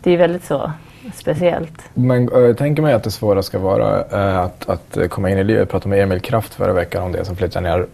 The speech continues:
Speaker 2: eh, och då var han själv också nere i Bologna. Men att, nu, ni förstår ju inte heller, du vet vad folk säger på T V,
Speaker 1: Mm.
Speaker 2: i tidningarna, bara i det vardagliga livet, bara snacket, liksom. Det känns som att man ska vara en, att, eh, borde, att det kan vara jävligt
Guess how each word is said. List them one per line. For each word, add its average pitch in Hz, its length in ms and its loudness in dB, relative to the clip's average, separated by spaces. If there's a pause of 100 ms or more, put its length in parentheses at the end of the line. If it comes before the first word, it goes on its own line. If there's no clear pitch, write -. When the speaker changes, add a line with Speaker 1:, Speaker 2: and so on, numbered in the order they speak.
(100)
Speaker 2:
eh, 85 180 -2
och 90 120 -2
då 95 100 -2
var 90 120 0
han 85 160 -2
själv 110 300 2
också 90 220 -6
nere 92 120 0
i - 20 0
Bologna. 85 420 -2
Men 90 120 0
att, - 160 -6 (320)
nu, 120 120 0
ni 110 160 0
förstår 147 260 -2
ju 143 60 2
inte 117 120 -2
heller, 95 340 -2 (1300)
du 147 240 0
vet 107 120 0
vad 107 100 -4
folk - 140 0
säger 117 160 0
på - 80 -6
T 123 420 2
V, 127 180 0
Speaker 1:
Mm. 127 240 0 (140)
Speaker 2:
i - 80 -2
tidningarna, 127 880 0
bara 123 200 0
i 120 40 2
det 120 60 0
vardagliga 123 360 2
livet, 120 240 2
bara 110 100 -2
snacket, - 560 -4
liksom. 90 280 -8
Det 104 300 0
känns 107 200 -4
som 101 100 -4
att - 100 -14
man 95 100 -4
ska - 180 -8
vara 95 160 -4
en, 101 140 -8 (1000)
att, 87 220 -4
eh, 90 320 -2 (640)
borde, 101 340 -4 (440)
att - 80 -20
det - 60 -18
kan 87 140 -10
vara 87 80 -2
jävligt 82 320 -4